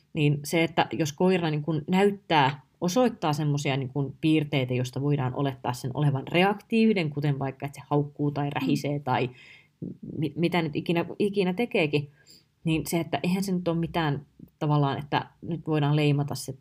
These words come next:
Speaker 1: että koulutus on mennyt huonosti. Se on sitä, että ollaan tietyssä vaiheessa, tietyt asiat toimii sille koiralle vieläkin voimakkaina ärsykkeinä ja se toimii pään sisäisensä kap-, pä-, pään sisäisen kapasiteettinsa mukaisesti. Tämä ei ole yksiselitteinen asia, mutta tä-, tällaisena,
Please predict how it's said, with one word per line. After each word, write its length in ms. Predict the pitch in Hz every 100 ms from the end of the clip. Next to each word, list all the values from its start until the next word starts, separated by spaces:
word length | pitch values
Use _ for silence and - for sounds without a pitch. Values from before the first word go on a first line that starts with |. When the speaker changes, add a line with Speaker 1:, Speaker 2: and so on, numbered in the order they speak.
| _
Speaker 1:
että 220 | 139 139
koulutus 460 | 143 147 143 143 127
on 80 | 131
mennyt 300 | 131 131 -
huonosti. 560 | 165 135 143 - - - _ _ _ _
Se 140 | - 294
on 160 | 294
sitä, 180 | - 277
että 200 | 269 262 254
ollaan 320 | - 285 254
tietyssä 400 | 247 247 226 -
vaiheessa, 460 | 208 247 226 226 226
tietyt 340 | 190 196 180 180
asiat 320 | 175 180 -
toimii 320 | 185 180 180
sille 160 | 175 175
koiralle 360 | 175 165 160
vieläkin 360 | 160 160 156 160
voimakkaina 580 | 160 156 147 151 151 131
ärsykkeinä 520 | 151 151 - 143 139
ja 40 | 143
se 80 | 143
toimii 340 | 147 143 143
pään 280 | 139 139 139
sisäisensä 500 | 131 139 127 127 147 - 139
kap-, 260 | 143 175
pä-, 220 | 180 269 -
pään 180 | 294 294
sisäisen 320 | - 220 190
kapasiteettinsa 720 | 196 196 151 147 139 139 127
mukaisesti. 760 | 123 123 127 120 - - - _ _ _
Tämä 200 | 208 277
ei 60 | 233
ole 120 | 196
yksiselitteinen 720 | 156 - - 127 127 120 117
asia, 220 | - - -
mutta 260 | 180 - 170 - - - - _ -
tä-, 180 | 190 -
tällaisena, 800 | 240 285 269 156 143 135 98